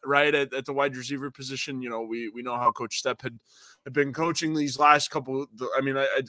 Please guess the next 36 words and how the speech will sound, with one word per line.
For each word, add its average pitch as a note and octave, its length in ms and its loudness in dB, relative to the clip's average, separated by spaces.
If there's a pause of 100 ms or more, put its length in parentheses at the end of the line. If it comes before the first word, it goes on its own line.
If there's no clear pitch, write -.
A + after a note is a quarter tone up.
I, C#3 100 2 (260)
I'm C#3 100 -6
willing F3 200 2
to C3 60 -2
say C3+ 140 0
the B2+ 60 4
last A#2+ 340 2
two D3+ 140 0
years B2 260 0
just - 260 -6
hasn't C#3 380 2
been C#3 140 0
the B2+ 80 -2
best C3 280 0
version B2+ 280 -2
of A2+ 60 -10
himself. C#3 460 4 (400)
I'm B2 120 -6
sure C3+ 200 -2
he C3 140 -8
can D3+ 140 -4
agree C3+ 260 2
with D#3 140 4
that. D3+ 320 8
And C#3+ 140 -2
then C#3 180 0
you C#3+ 100 -2
go D#3+ 220 4
out, D#3 200 8
you C3+ 120 -10 (100)
try D#3+ 60 0
to C#3+ 80 4
upgrade C#3 400 0
with B2 120 -8
James C3 320 -4
Coley, C#3+ 480 2